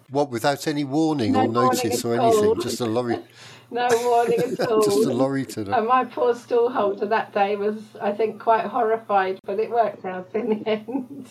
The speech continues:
Speaker 2: But I, I do visit people at their houses, you know, I do.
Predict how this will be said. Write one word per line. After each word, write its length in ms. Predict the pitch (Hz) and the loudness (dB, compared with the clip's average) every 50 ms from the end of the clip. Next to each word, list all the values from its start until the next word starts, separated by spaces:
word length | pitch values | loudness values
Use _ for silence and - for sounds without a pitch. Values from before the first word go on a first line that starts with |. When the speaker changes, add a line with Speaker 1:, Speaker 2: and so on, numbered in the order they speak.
| - _ | -10 _
Speaker 2:
But 140 | - 233 240 | -2 0 0
I, 320 | 247 247 247 226 220 - - | 0 0 -2 -4 -8 -4 0
I 140 | 220 247 254 | 0 0 0
do 260 | 254 269 269 269 254 | 0 -4 -4 -4 -4
visit 360 | - 247 233 - 220 - - | -4 -4 -4 -2 -4 -6 -6
people 480 | 269 269 233 - 208 208 208 202 196 190 | -8 -8 -6 -4 -2 -2 -2 -2 -2 -4
at 140 | 185 196 160 | -6 -4 -4
their 180 | 190 220 220 | -2 -4 -2
houses, 760 | 220 240 233 226 226 226 220 226 240 247 262 262 254 - - | 0 0 0 2 2 0 -2 -2 -4 -4 -6 -8 -12 -10 -8
you 100 | 247 240 233 | -8 -4 -2
know, 260 | 214 202 208 214 214 | -2 0 0 0 0
I 140 | 214 220 214 | -2 -4 -4
do. 440 | 214 - - 226 226 220 214 214 | -6 -4 -2 0 0 0 0 -2